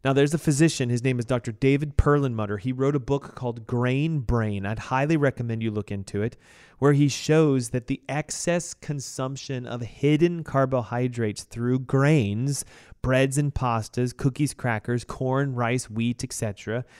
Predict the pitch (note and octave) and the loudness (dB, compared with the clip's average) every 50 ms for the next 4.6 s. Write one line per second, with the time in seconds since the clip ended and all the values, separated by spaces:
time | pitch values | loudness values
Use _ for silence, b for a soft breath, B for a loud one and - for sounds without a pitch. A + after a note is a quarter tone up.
0 | B B B B B B B - D3+ D3 C3 B2+ C3 C3+ C#3 D3+ D#3+ E3 F#3 F3+ | B B B B B B B 2 2 2 2 0 -2 -2 0 0 0 2 0 0
1 | F3 E3+ D#3 - - C3+ B2+ B2 B2+ B2 - - - C#3 B2+ A#2+ B2+ C3 C3+ C#3+ | 0 -2 -4 -4 -2 0 2 2 2 0 -2 -4 -6 -6 -4 -4 -6 -2 0 0
2 | D3+ D3+ - F3 E3+ - - E3 E3 - - - - - D3+ C#3 C#3 C#3 C#3 C#3+ | 0 0 -2 -4 -4 -2 -4 -6 -6 -6 -12 -12 -4 0 2 2 4 2 2 2
3 | C#3+ D3+ D3 C3 - B2+ A#2 A2+ A2+ A#2 A2+ - - - A2+ A2 - - C3+ C#3+ | 2 0 0 0 0 -2 -2 0 -4 -4 -6 -8 -10 -12 -14 -12 -6 -2 0 2
4 | D#3+ F#3 F#3+ D#3 B2+ B2 A2 G#2+ G#2+ A2+ B2 B2+ | 4 4 2 2 0 -2 -2 -2 -2 -2 -4 -6